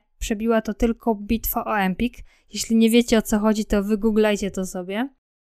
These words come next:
A wracając do spadku wartości akcji ekipy, według moich obserwacji ekipa nie upadnie. Ma teraz problemy i tą całą dramę wokół siebie,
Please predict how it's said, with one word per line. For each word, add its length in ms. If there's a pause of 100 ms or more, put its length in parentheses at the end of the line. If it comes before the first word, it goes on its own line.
(360)
A 100
wracając 580
do 120
spadku 560
wartości 560
akcji 420
ekipy, 540 (320)
według 380
moich 320
obserwacji 1000 (640)
ekipa 440
nie 200
upadnie. 580 (360)
Ma 240
teraz 380
problemy 640
i 120
tą 380
całą 640
dramę 420
wokół 320
siebie, 520